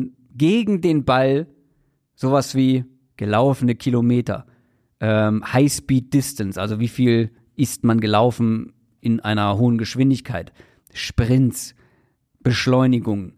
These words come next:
alles Mögliche. Und das ist alles auf einer, ähm,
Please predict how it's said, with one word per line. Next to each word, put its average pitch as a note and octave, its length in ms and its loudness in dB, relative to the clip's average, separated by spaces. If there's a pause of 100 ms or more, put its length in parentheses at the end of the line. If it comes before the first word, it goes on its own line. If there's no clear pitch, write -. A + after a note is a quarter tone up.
(1300)
alles D3 320 2
Mögliche. B2+ 640 -2
Und B2+ 140 -2
das C#3 120 0
ist D#3+ 100 -8
alles D#3+ 240 -2
auf C3+ 220 -4
einer, C3 340 2 (220)
ähm, A2 720 0